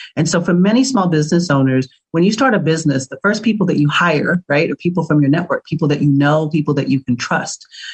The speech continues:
So if your network is small and homogenous, then you're going to be hiring people who look like you.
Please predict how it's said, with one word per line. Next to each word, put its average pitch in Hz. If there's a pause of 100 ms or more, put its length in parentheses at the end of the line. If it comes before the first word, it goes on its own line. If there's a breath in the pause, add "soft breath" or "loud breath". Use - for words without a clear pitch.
(100)
So 165
if 160
your 196
network 196
is 156
small 160
and 147
homogenous, - (300 loud breath)
then 175
you're 185
going 208
to 226
be 196
hiring 175
people 151
who 175
look 185
like 135
you. -